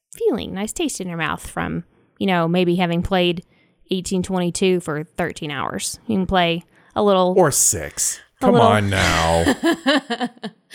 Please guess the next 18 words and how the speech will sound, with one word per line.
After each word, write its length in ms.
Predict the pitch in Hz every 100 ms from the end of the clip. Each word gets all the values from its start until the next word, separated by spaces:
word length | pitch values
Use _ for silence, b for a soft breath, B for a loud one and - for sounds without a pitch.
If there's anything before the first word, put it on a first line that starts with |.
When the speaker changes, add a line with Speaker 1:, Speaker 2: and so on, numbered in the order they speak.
| B B B
Speaker 1:
a 100 | 214
little 220 | 202 196
pretty 360 | - - 214 202
game 380 | 175 170 165 156
and 120 | 156
then, 360 | 156 156 165 -
you 100 | 165
know, 240 | 147 151 - 311 _ -
go 100 | 175
home. 200 | 147 - -
Speaker 2:
Yeah, 160 | 165 131
the 140 | 131
artwork 480 | 147 196 185 160 143
on 140 | 131
this, 220 | 127 120 -
it's 240 | 143 135
like 200 | 131 156
those 260 | 165 147